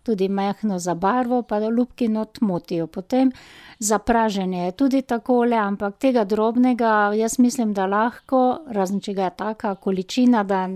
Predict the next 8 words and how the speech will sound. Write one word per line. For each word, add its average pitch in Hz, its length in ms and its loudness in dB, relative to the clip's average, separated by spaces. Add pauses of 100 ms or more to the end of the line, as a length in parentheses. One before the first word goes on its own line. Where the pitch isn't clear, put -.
(160)
nima 220 600 2 (340)
videti, 262 480 2
da 196 140 -2
bo 196 120 -2
ga 196 160 -2
porabila, 220 540 -2 (960)
ga 202 420 0
bolj 277 240 0